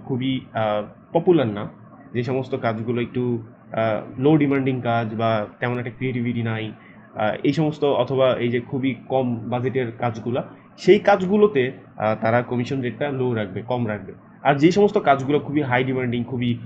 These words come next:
পপুলারিটি বেশি এবং কাজের ডিমান্ড বেশি অথবা হাই, হাই বাজেটের কাজগুলা, সেই কাজগুলোতে কিন্তু, আহ, তারা এই যে, আহ, কমিশনটা বাড়াবে। তো দেখা গেছে এতদিন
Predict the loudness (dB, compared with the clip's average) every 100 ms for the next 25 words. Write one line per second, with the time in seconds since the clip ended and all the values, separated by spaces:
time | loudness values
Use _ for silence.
0 | -6 -2 4 4 4 0 -2 -2 -2 -2
1 | -2 -4 -2 -2 -4 -4 -4 -6 -6 -10
2 | -12 -20 -10 -8 -2 -2 -2 0 0 0
3 | -4 -2 -2 -2 -2 -4 -6 -18 -6 -4
4 | -2 -4 -4 -6 -14 -12 4 6 6 4
5 | 4 2 2 -2 -2 0 -2 -2 -16 -6
6 | -2 -2 0 0 0 0 -2 -2 -4 -4
7 | -6 -6 -6 -4 -4 -2 -2 -2 -2 -4
8 | -18 -6 -2 0 -2 -6 -14 -20 -18 -6
9 | 4 6 6 4 4 2 -2 -4 -2 0
10 | 0 0 -4